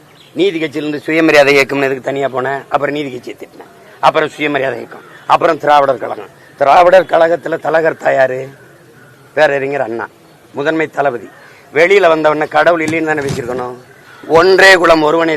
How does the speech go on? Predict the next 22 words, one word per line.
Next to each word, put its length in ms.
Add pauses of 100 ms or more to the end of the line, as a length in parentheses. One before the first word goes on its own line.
தேவன்" 340
எங்க 120 (100)
பாட்டனார் 440 (500)
திருமலருடைய 580 (100)
திருமந்திரத்தை 500
எதுக்கு 180
எடுத்துட்டு 260
வந்தீங்க? 260 (500)
இது 160
வரைக்கும் 340
கடவுள் 280
இல்லைன்னு 280
வச்சுட்டு 240
இப்ப 160
எங்க 140 (380)
"ஒன்றே 320
குலம் 260
ஒருவனே 280 (120)
தேவன்" 340
திருமலர்கிட்ட 480
வந்தீங்கன்னு 340 (260)
கேட்டீங்களா? 440